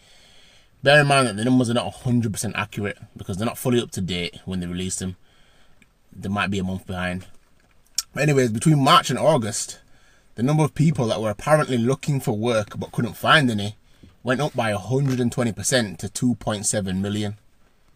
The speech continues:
Two point seven million people. That's a lot of people. Most of these newly unemployed are under thirty, and they reckon it's because they're more likely to work in the hospitality industry.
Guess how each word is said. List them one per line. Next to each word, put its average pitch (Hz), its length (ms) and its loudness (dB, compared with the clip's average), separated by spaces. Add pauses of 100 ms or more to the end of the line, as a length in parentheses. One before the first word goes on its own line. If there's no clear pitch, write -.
(300)
Two 175 200 -2
point 190 240 2
seven 165 280 2
million 143 320 2
people. 98 460 -4 (840)
That's 131 260 0
a 135 80 2
lot 117 120 2
of 90 60 -6
people. 123 360 -2 (880)
Most 151 260 0
of 139 80 -4
these 131 160 2
newly 127 320 4
unemployed 113 720 -2 (240)
are 117 120 -2
under 123 160 2
thirty, 98 420 -4 (720)
and 95 140 -6
they 110 40 -2
reckon 139 240 0
it's - 120 -6
because 101 560 -4 (160)
they're 120 180 0
more 113 180 0
likely 110 300 -2
to 104 100 -10
work 104 280 -4
in 98 100 -2
the 98 80 -4
hospitality 120 580 2
industry. 110 480 -4